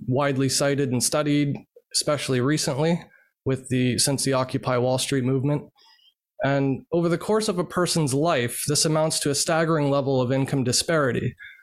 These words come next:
which wouldn't be a problem if it were just talking about fancy cars, uh, big houses, tropical vacations,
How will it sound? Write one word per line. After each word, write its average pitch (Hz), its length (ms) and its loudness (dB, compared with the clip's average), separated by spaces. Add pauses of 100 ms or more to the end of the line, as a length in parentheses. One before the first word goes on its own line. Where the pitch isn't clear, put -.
(220)
which 143 280 -2
wouldn't 202 240 2
be 165 100 2
a 143 60 0
problem 147 380 0
if 135 120 -2
it 135 40 0
were 135 160 0
just 139 180 -2
talking 139 360 -2
about 131 260 0
fancy 131 340 0
cars, 139 640 0 (440)
uh, 117 180 0 (400)
big 143 160 0
houses, 135 680 0
tropical 139 500 -2
vacations, 135 1000 0